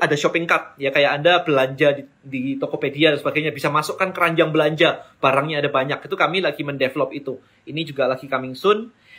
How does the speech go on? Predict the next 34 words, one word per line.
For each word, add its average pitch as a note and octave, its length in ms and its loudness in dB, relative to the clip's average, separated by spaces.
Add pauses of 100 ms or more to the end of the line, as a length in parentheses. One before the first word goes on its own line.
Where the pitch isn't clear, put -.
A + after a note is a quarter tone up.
(200)
Nah, D3+ 240 -2
ini A3 240 2
yang F#3+ 80 0
penting F#3 240 0
sih. C#3 240 -8 (320)
Ini G#3+ 240 -2
maybe F#3 400 -2
Anda D#3+ 320 0
perlu D#3+ 400 0
tahu. C#3 320 2 (400)
Ada D#3 240 2
yang F#3 160 0
namanya E3+ 240 -4
tagging D3+ 320 0
system. C#3 400 -4 (1400)
Jadi G#3+ 240 4
di - 20 -2
Tribelio, E3 540 2
sistemnya F#3 560 -2
itu - 160 0
adalah D#3+ 160 2
tagging. D#3+ 480 0 (400)
Apapun A3 400 2
itu A#3+ 160 -4
dikasih E3+ 400 0
tag, E3 160 0 (240)
tag, D#3 160 -2 (160)
tag E3 240 -2
gitu. C3 240 -8 (480)
Ya, C3 160 0
jadi D3+ 320 -2
artinya F#3 400 0
adalah C#3 160 0
gini. D3 240 -6